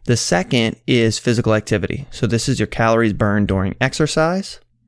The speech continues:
The third is non-exercise activity thermogenesis, also referred to as neat, N E A T,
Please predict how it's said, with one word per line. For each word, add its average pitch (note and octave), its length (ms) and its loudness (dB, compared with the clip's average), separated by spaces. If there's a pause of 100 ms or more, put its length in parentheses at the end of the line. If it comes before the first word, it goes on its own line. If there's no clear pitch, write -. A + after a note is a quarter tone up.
(760)
The B2+ 120 2
third E3 380 4
is B2+ 200 2
non-exercise A#2 1400 2
activity A2+ 560 -2
thermogenesis, A#2 960 0
also A2+ 320 0
referred A2 400 0
to F#2+ 100 0
as G2 160 -2
neat, A#2+ 400 0 (160)
N A#2+ 280 2
E A2+ 180 0
A G#2 160 0
T, D3+ 360 0